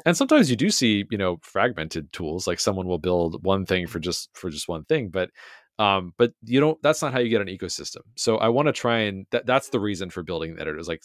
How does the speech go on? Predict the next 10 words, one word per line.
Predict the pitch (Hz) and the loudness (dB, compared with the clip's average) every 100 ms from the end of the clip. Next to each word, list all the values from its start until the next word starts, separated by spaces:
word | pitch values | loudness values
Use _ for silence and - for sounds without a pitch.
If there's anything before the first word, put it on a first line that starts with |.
| _ | _
like, | 85 85 _ | -4 -4 _
it | 101 | -4
seems | - 143 143 110 | -2 -2 0 2
like | 98 - _ _ _ _ _ _ _ - _ | 2 0 _ _ _ _ _ _ _ -20 _
the | 107 | -4
way | 98 113 127 | 4 6 6
to | 117 | 4
get | 85 110 - | 2 2 2
to | 107 | -2
that | 98 95 | 2 2